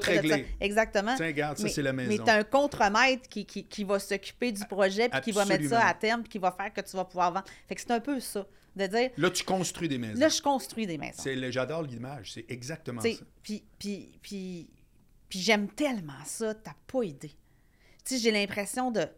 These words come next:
Speaker 1: Je pensais pas aimer ça autant.
Speaker 2: Vraiment ?
Speaker 1: Ah oui, tellement. Ah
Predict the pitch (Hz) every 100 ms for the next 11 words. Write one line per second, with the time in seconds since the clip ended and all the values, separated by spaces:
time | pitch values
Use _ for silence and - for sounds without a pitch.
0 | - _ _ _ _ _ _ _ _ _
1 | _ _ - - 285 262 - 233 262 339
2 | 220 180 175 165 226 - - 190 185 143
3 | 160 117 139 190 107 - _ - - -
4 | - - - _ _ _ _ _ _ _
5 | _ _ _ _ _ - 226